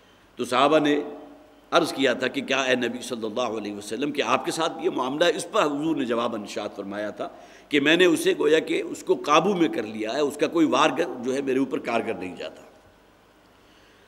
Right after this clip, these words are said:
مدنی صورتوں میں سے صرف ایک صورت ہے سورہ بقرہ، اور اس کے بعد چھ مکی صورتیں ہیں کہ جس میں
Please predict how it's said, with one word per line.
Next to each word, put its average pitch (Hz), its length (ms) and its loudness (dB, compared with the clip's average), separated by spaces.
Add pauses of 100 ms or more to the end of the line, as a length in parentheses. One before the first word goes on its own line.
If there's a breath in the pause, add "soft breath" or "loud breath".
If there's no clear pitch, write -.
(420 soft breath)
مدنی 202 340 4
صورتوں 220 360 2
میں 220 100 0
سے 214 120 2
صرف 214 300 2
ایک 196 180 4
صورت 185 340 -2
ہے 180 40 -6
سورہ 165 260 2
بقرہ، 165 360 -2 (760)
اور 156 120 6
اس 170 160 2
کے 185 80 4
بعد 185 260 4
چھ 208 280 6 (100)
مکی 214 340 0
صورتیں 170 420 -4
ہیں 160 80 4
کہ 160 160 -2
جس 135 220 -6
میں 147 240 -2